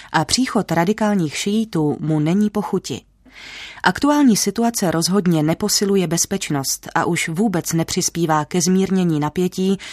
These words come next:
mezi sunity a šíity,“ říká Anthony Kortsman ze Střediska pro strategická a mezinárodní studia.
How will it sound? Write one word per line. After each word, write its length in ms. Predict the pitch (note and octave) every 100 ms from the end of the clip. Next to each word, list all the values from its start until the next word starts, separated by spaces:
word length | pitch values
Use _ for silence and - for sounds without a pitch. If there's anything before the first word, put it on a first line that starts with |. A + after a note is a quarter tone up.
| - A#3+
mezi 260 | A#3 G#3
sunity 500 | F#3+ - F3 E3 D#3+
a 140 | - D3
šíity,“ 580 | - D#3+ E3+ - C#3 - - -
říká 500 | F3 F3+ - D#3+ C#3+ -
Anthony 380 | E3+ F3 F#3+ F#3
Kortsman 680 | E3+ E3 - - F3+ G3+ F3
ze 160 | D3+
Střediska 680 | - - - D#3 D#3+ - F#3
pro 180 | - C#3+
strategická 800 | - - D3+ D#3 E3 - - F#3
a 180 | - G3+
mezinárodní 720 | F3+ D#3 D#3+ D#3 D#3 D3 D3+
studia. 500 | - - D3+ D3+